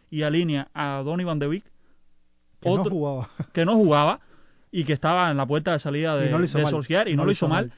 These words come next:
Speaker 2: no lo hizo
Speaker 1: Y
Speaker 2: mal.
Speaker 1: vamos también al primer gol de Jadon Sancho con la camiseta del United que llega a esta altura, estamos en noviembre.
Speaker 2: Lo importante que sería para el United recuperar un tipo
Speaker 1: Sí.
Speaker 2: como Sancho, ¿eh?
Speaker 1: Y bueno, el septi-, el sexto gol de Cristiano Ronaldo en la Champions.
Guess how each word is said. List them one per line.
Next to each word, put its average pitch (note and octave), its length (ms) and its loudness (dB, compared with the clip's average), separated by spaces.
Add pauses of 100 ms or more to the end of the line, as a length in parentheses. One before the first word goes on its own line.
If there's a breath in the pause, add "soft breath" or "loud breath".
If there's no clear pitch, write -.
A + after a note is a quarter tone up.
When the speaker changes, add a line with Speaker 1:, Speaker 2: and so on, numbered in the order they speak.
(120)
Speaker 2:
no C3 60 -8
lo B2+ 40 -6
hizo B2 80 -6
Speaker 1:
Y F3+ 80 4
Speaker 2:
mal. E3 100 6
Speaker 1:
vamos G#3 160 0
también D#3+ 360 -2
al C3 140 -4
primer C#3+ 320 -2
gol G3+ 200 0
de F3 140 -4
Jadon F3 260 0
Sancho F#3+ 300 -4
con D#3+ 80 -6
la C#3+ 60 -4
camiseta C#3+ 360 -4
del D#3 120 -2
United E3+ 360 -6
que C#3 140 -8
llega D3+ 260 -6
a D#3 60 -6
esta D#3 140 -8
altura, E3 260 -8
estamos D#3 260 -6
en D#3 60 -4
noviembre. D#3+ 400 -6 (260)
Speaker 2:
Lo D3 80 -4
importante D#3 480 -2
que G3 80 -2
sería F#3+ 280 0
para F#3+ 120 0
el D#3 100 -4
United F#3+ 260 -2
recuperar D#3+ 380 -4
un F3 100 -6
tipo E3+ 180 -4
Speaker 1:
Sí. C#3+ 80 2
Speaker 2:
como C#3+ 180 -2
Sancho, D3+ 360 -10
¿eh? G#3+ 80 -16
Speaker 1:
Y D#3+ 100 -2
bueno, D#3+ 260 0
el B2+ 160 -2
septi-, F#3 340 -4
el C#3+ 340 -4
sexto - 560 -4
gol F3+ 180 0
de D3+ 80 -2
Cristiano D#3+ 340 -2
Ronaldo D#3 300 -2
en C#3 60 -2
la C3 80 -4
Champions. - 300 -12